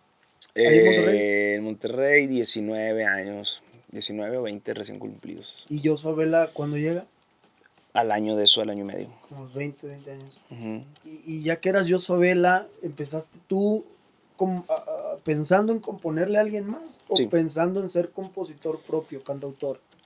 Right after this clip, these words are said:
Speaker 2: No, eh, al, eso fue mucho antes que quería yo solamente gra-, este, cantar mis canciones. Una vez pidiendo apoyo a unos amigos y todo, hicieron una vaquita y de esa vaquita grabé un disco.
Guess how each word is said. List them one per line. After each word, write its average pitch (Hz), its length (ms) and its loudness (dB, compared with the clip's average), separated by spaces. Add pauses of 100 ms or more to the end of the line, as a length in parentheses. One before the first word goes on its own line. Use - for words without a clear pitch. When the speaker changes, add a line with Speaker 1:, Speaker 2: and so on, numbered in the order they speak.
Speaker 2:
No, 127 320 10
eh, 117 560 6 (120)
al, 131 200 0 (500)
eso 139 220 2
fue 160 160 8
mucho 156 300 2
antes 151 260 0
que 127 120 -2
quería 113 280 0
yo 120 240 0 (400)
solamente 113 520 -2
gra-, 98 240 -6
este, 92 300 -12
cantar 98 260 -14
mis 101 120 -6
canciones. 117 400 -4
Una 113 120 -6
vez 110 220 -2 (500)
pidiendo 127 500 8
apoyo 131 640 6
a 123 40 4
unos 123 380 -4
amigos 131 600 -2
y 120 60 -4
todo, 123 340 0
hicieron 123 260 0
una 127 140 -2
vaquita 131 440 4
y 135 40 4
de 123 60 4
esa 123 120 2
vaquita 120 340 -4
grabé 110 240 0
un 117 100 -6
disco. 131 360 2